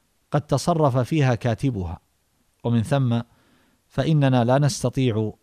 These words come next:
أن نطمئن إلى دقة من دونها، بل لا نستطيع أن نجزم أن جميع ما حوته قد نقله من كتبها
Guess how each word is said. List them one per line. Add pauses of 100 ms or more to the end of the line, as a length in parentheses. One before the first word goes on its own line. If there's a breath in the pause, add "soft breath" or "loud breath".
(160)
أن
نطمئن
إلى
دقة
من
دونها، (800 soft breath)
بل
لا
نستطيع
أن
نجزم (500)
أن
جميع
ما
حوته (580 soft breath)
قد
نقله (240)
من
كتبها